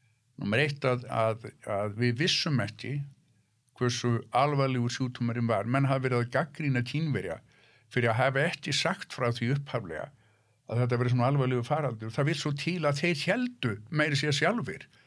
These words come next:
að þetta væri miklu, miklu alvarlegri faraldur heldur en hann er reynast. Og þeir sögðu frá því. Þannig að, að ásaka Kínverja fyrir að hafa ekki sagt frá því er alveg út í hött. Þeir héldu að það, að dánatíðnin yrði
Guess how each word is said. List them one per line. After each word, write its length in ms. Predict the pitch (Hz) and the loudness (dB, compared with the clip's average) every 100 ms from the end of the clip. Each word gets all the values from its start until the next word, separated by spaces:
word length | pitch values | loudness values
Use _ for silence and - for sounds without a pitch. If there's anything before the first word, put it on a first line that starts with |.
| _ _ _ - | _ _ _ -2
að 180 | 123 143 | 2 2
þetta 160 | 143 | 4
væri 140 | 135 135 | 2 2
miklu, 380 | 147 - 143 139 139 | 0 0 0 0 -2
miklu 420 | - 139 139 120 | -2 0 0 0
alvarlegri 480 | 113 165 151 127 123 | 2 2 2 2 0
faraldur 520 | 123 139 117 110 120 139 | 2 2 0 -2 -8 -10
heldur 260 | 131 139 123 | -4 -2 0
en 80 | 120 | 0
hann 160 | 120 127 | 0 -2
er 100 | 151 | -4
reynast. 520 | 190 190 - - - _ _ _ _ _ _ - | -6 -6 -8 -12 -18 _ _ _ _ _ _ -4
Og 120 | 143 | -2
þeir 80 | 147 | 0
sögðu 220 | 151 147 | 2 0
frá 140 | 143 180 | 0 -4
því. 220 | 139 104 | -4 -8
Þannig 300 | 107 117 113 | -6 0 2
að, 140 | 117 - - - _ - | 0 -2 -20 -20 _ -2
að 120 | 110 | 2
ásaka 340 | 143 143 135 123 | 2 2 -2 -2
Kínverja 540 | - 185 214 185 131 | 0 0 2 2 0
fyrir 300 | 120 131 117 | 0 0 0
að 80 | 117 | 2
hafa 140 | 120 117 | 0 -2
ekki 120 | 117 | -2
sagt 280 | - 123 - | -2 -4 -4
frá 140 | 120 | -4
því 160 | 117 113 | -2 -2
er 80 | 110 | -2
alveg 200 | 110 107 | -2 -4
út 80 | 120 | -4
í 20 | |
hött. 460 | 170 143 - _ - _ _ _ _ - | -4 -6 -12 _ -20 _ _ _ _ -2
Þeir 260 | 139 185 | 0 0
héldu 320 | - 151 143 120 | 0 0 2 0
að 100 | 120 | 2
það, 180 | 117 117 - _ _ _ - | 0 0 -14 _ _ _ -4
að 120 | 117 | 0
dánatíðnin 760 | 120 147 185 151 143 139 131 123 | 2 2 2 0 2 2 4 4
yrði 200 | 113 117 | 2 0